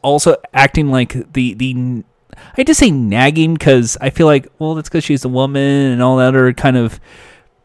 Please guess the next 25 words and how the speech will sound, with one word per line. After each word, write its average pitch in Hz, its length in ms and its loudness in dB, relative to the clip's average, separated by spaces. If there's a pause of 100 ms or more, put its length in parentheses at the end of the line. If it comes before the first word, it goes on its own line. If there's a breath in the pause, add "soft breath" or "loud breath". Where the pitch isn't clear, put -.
(200)
you 151 120 -2
know, 113 380 0
old-timey 131 840 2
relationship 120 1040 2
character 123 480 0
guys. 139 420 0
Like, 131 160 0
the 143 100 -2
women 262 500 2
are 165 160 4
always 226 500 4
complaining. 214 720 0
Am 151 100 2
I 147 80 4
right, 180 280 2
fellas? 370 600 0 (1500 soft breath)
But 165 180 0
Brett 185 280 6
Somers 175 480 2
always 147 500 4
was, 127 400 4
like, 117 540 0 (420)
a 131 100 -2
dignified, 143 1400 2 (600 loud breath)
like, 139 360 -4